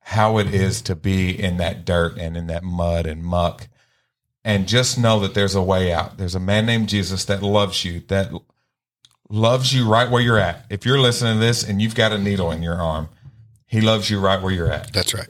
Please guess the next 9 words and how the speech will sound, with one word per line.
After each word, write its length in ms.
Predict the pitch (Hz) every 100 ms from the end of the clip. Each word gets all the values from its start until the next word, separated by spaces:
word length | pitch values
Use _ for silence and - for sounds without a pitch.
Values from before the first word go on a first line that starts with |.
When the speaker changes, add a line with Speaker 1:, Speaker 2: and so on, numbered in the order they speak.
| - - _
Speaker 1:
He's 200 | - 95
got 160 | 104 101
a 60 |
better 280 | 87 101 110
plan 340 | 110 - 107 98
for 120 | 98
your 160 | 90 87
life. 360 | 80 80 - _ _ _ _ _ _ -
If 400 | 107 92 -